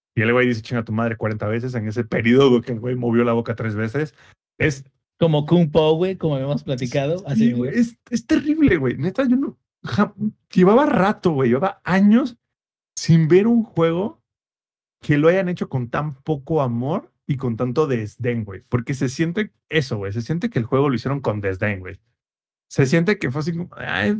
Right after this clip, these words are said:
Speaker 1: ya, ahí está el juego, güey. <laughs> Hay tantos pinches misiones, y ahí está tu historia genérica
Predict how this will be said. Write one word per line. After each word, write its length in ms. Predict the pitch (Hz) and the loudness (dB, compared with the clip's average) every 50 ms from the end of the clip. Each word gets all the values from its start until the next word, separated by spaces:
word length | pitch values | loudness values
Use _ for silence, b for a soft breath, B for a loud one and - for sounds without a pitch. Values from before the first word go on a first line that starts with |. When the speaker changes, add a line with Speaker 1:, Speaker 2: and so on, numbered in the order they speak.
| 214 | -4
Speaker 1:
ya, 220 | 208 226 226 220 233 | -4 -4 -4 -2 -2
ahí 100 | 247 262 269 | 0 0 0
está 180 | 254 269 - | 0 2 0
el 60 | 349 | 0
juego, 380 | - - - - - - - 160 - | 2 0 -2 0 -6 -8 -10 -10 -12
güey. 80 | - - - | -12 -4 0
<laughs> 600 | 185 208 233 240 247 262 233 - 165 180 233 233 | 4 6 6 6 6 4 2 0 2 2 2 2
Hay 60 | 233 | 2
tantos 340 | - 233 240 233 285 233 - | 2 0 0 2 0 -2 0
pinches 300 | - 180 170 202 208 196 | 0 0 0 0 0 0
misiones, 460 | 185 165 147 117 101 107 113 110 107 | 0 0 0 0 0 0 -2 -2 0
y 20 | 113 | 0
ahí 40 | 127 | 2
está 180 | 131 165 165 | 2 2 2
tu 80 | - 180 | 2 2
historia 340 | 175 170 - - 147 160 160 | 0 2 4 4 4 4 2
genérica 600 | - 143 127 123 131 135 139 139 135 147 147 143 | 2 0 0 2 2 2 0 0 -2 -4 -4 -4